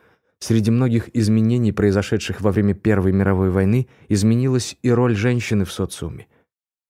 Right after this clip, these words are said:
Теперь для женщины было совершенно нормально иметь работу и строить карьеру.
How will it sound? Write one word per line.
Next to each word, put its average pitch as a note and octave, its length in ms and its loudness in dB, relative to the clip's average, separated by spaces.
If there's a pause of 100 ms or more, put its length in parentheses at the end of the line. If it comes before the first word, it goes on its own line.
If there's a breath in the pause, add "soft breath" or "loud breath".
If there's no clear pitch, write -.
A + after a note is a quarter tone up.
(160)
Теперь B2+ 300 0
для A#2 180 2
женщины C3+ 400 0
было B2 220 0
совершенно B2 560 0
нормально A2+ 560 2
иметь A2 420 0
работу G2 560 -2 (240 soft breath)
и F#2 80 -4
строить F#2 420 -2
карьеру. E2+ 520 -6